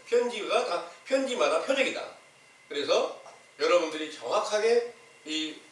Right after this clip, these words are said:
하늘에서 내려온 편지를 읽는다면 이게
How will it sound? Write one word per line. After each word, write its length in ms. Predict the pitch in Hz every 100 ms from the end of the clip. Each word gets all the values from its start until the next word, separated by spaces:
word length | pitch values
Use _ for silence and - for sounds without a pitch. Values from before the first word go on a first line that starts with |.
| - -
하늘에서 500 | - 226 226 196 170
내려온 640 | 165 127 139 135 143 - -
편지를 580 | 226 226 220 175 196 - - -
읽는다면 920 | 139 160 233 262 226 - 101 127 - - - - - - - - -
이게 540 | 151 156 156 156 -